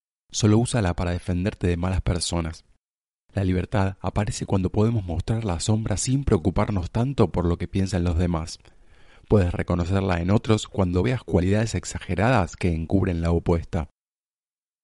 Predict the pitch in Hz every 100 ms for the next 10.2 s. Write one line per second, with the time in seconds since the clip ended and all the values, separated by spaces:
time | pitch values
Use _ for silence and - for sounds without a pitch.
0 | _ _ _ - 92 104 143 147 104 90
1 | 87 82 85 80 - _ _ - 98 92
2 | 120 - 101 98 104 95 87 87 87 80
3 | 87 87 98 90 85 85 82 - _ _
4 | _ - _ _ - - - 95 - 95
5 | 92 127 160 101 90 101 95 90 101 104
6 | 92 80 85 82 - 110 - 101 - 110
7 | 95 92 135 127 85 78 78 90 82 82
8 | - 85 - _ _ _ _ 85 80 90
9 | 92 87 90 85 90 87 92 113 104 87
10 | 82